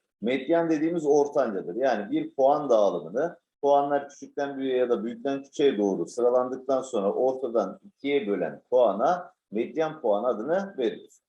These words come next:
Şimdi bu şekilde bir puan dizisi verilmiş olsun bize. Elli, sekiz, dokuz, yüz, yirmi iki gibi puanlar alınmış. Dağılımın medyanı sorulmuşsa, medyanı bulmak için ilk yapacağımız işlem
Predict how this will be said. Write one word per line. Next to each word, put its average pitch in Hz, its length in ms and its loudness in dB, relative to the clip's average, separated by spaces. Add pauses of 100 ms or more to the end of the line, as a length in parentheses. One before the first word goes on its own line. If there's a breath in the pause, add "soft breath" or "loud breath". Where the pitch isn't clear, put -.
(260)
Şimdi 160 140 -10
bu 190 80 -6
şekilde 170 340 0
bir 160 220 0
puan 160 320 0
dizisi 143 220 -12
verilmiş 135 400 -4
olsun 139 380 0
bize. 139 400 -2 (200)
Elli, 117 360 0
sekiz, 107 540 -4
dokuz, 113 480 -2
yüz, 113 300 -4
yirmi 127 240 -2
iki 123 200 -10
gibi 98 240 -4
puanlar 113 360 2
alınmış. 147 420 2 (340)
Dağılımın 151 480 4
medyanı 156 420 -4
sorulmuşsa, 113 760 -2 (280)
medyanı 151 500 2
bulmak 160 300 -2
için 113 280 -8
ilk 175 200 -2
yapacağımız 113 680 0
işlem - 580 -2